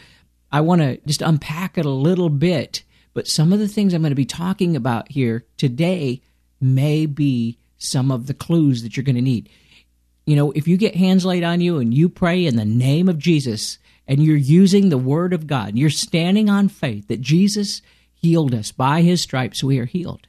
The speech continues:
That's great. If that works, good. I've had so many healings. I've seen so many healings in my life over that. I've laid hands on people. I've seen it happen. But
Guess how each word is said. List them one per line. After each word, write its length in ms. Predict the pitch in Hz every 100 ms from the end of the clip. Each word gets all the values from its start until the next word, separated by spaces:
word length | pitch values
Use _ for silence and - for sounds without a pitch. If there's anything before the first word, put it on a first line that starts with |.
| _
That's 240 | 160 160
great. 380 | - 185 220 254 -
If 180 | 151
that 240 | 170 170 -
works, 400 | 156 185 - -
good. 400 | - 180 226 151 - - -
I've 180 | 180
had 140 | 180 151
so 220 | - 185
many 220 | 202 208
healings. 460 | 196 214 208 214 156
I've 160 | 123
seen 340 | - - 208 208
so 160 | 208
many 180 | 196 196
healings 440 | 185 196 196 196 175
in 80 |
my 160 | 175 170
life 320 | 175 196 202
over 240 | 127 120 110
that. 340 | 151 180 - - _ _
I've 240 | 117 156
laid 220 | 165 170 175
hands 260 | 175 170
on 160 | 165 165
people. 280 | 180 165 139
I've 180 | 98
seen 260 | - 180 170
it 80 | 165
happen. 420 | 165 165 175 165 _ _ _ _ _
But 320 | 202 165 -